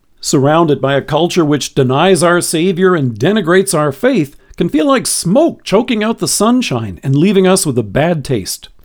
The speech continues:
Here is why Jesus underscores how important it is for you and me to remain in the vine, to remain in Him. Instead of giving in or giving up,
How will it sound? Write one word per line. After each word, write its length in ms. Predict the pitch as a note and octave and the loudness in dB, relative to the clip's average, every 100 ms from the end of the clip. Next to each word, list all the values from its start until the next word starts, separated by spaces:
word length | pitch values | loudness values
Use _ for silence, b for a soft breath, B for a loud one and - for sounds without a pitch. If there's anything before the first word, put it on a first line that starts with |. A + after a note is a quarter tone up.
| _ | _
Here 220 | F3 F#3 | 2 4
is 100 | F3 | 4
why 240 | E3 E3 | 2 0
Jesus 480 | D#3 A2+ D3+ D#3+ D#3 | -2 -2 -2 0 0
underscores 760 | D3+ F3 D#3+ - D#3 C3+ A2+ - | 0 0 -2 -2 -2 0 -2 -4
how 200 | - G#3 | 0 2
important 540 | F#3+ - G3 A#3+ C#3+ | 2 2 0 0 -2
it 100 | A#2+ | 0
is 240 | A#2 A#2 - | 0 0 -4
for 180 | - | -4
you 200 | B3+ D4 | -2 0
and 100 | C#4 | 2
me 160 | A#3+ A#3+ | 2 2
to 140 | C3 | 2
remain 580 | C#3+ D#3 D3 F3+ F#3+ F3+ | 2 2 2 2 2 0
in 260 | - A3+ A3+ | -2 2 2
the 80 | A3 | 2
vine, 540 | E3+ E3 D#3 G2+ E2 - | 0 0 -2 -4 -10 -2
to 100 | G#3 | 2
remain 400 | F3+ D#3+ E3+ E3+ | 4 4 2 2
in 140 | D#3+ | 0
Him. 400 | C#3 C#3+ F#2+ D2 _ _ | -2 -4 -4 -12 _ _
Instead 400 | F#3 F3 - F#3+ | 0 0 2 2
of 260 | F3+ B2 A2+ | 4 0 0
giving 320 | D3+ F3 E3 | 0 2 2
in 220 | C#3+ F#3+ | 2 0
or 220 | D#3+ A2 F#2+ | 0 -2 -4
giving 340 | A#2+ E3 C3+ | 0 0 2
up, 260 | C3 C3+ | 0 -2